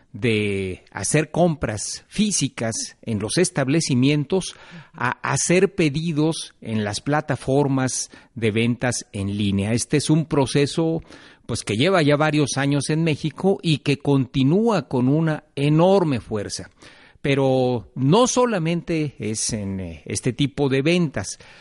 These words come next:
Otro rubro donde también hay un incremento muy sensible, hablabas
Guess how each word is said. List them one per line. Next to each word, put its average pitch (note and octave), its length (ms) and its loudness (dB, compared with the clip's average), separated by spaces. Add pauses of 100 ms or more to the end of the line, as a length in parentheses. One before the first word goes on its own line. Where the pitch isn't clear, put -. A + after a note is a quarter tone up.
(260)
Otro A3+ 420 4
rubro F#3 480 2
donde G#2+ 320 -6
también C#3+ 460 -4
hay D#3 140 0
un E3 140 4
incremento B2 720 2
muy C#3 360 4
sensible, A2+ 720 -2 (400)
hablabas A2+ 360 -2